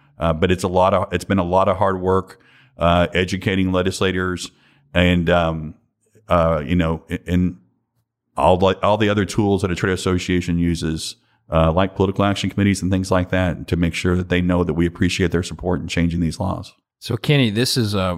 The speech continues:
Speaker 2: we, we've, we've talked a lot about the lobbying side, but what happened around two thousand nine was that they kind of activated, um, something within the,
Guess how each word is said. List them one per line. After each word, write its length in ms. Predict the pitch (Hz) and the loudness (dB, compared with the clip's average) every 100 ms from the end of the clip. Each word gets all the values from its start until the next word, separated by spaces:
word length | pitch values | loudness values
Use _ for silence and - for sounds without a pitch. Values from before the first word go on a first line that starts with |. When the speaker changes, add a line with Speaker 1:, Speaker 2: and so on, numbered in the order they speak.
| 73 135 | -8 -6
Speaker 2:
we, 160 | 110 | -4
we've, 320 | 104 110 95 - | 0 0 0 -6
we've 120 | 101 | -4
talked 240 | - 113 - | 2 0 2
a 40 | |
lot 200 | 98 107 | 0 2
about 220 | 107 95 | 2 -2
the 100 | 87 | -4
lobbying 540 | 87 92 113 107 92 87 | -4 2 2 2 -2 -2
side, 340 | 101 87 87 | -4 -4 -6
but 100 | 90 | -8
what 260 | 101 117 120 | 0 0 0
happened 600 | 113 120 - 92 90 87 | 0 0 0 -2 -2 -6
around 300 | 92 95 90 | -4 -2 -2
two 160 | - 113 | -2 -2
thousand 480 | 110 92 85 80 87 | 2 2 0 -6 -4
nine 520 | 104 117 92 82 80 _ _ - - _ _ _ | 0 2 2 -2 -6 _ _ -20 -20 _ _ _
was 560 | 98 104 101 92 92 87 | -2 2 4 4 0 -2
that 340 | 92 87 85 | 0 0 -2
they 180 | 101 117 | 0 0
kind 280 | 127 147 143 | 0 0 0
of 80 | 95 | 0
activated, 880 | 98 110 - 98 98 92 90 87 107 _ _ | -4 -2 -2 0 0 0 -2 -4 -14 _ _
um, 540 | - 85 82 78 78 78 _ _ | 0 2 2 -2 -8 -14 _ _
something 680 | - 117 104 107 95 92 90 | -4 -2 0 0 2 0 0
within 540 | 90 - 104 98 95 | -2 -4 0 0 2
the, 260 | 90 85 | 0 -2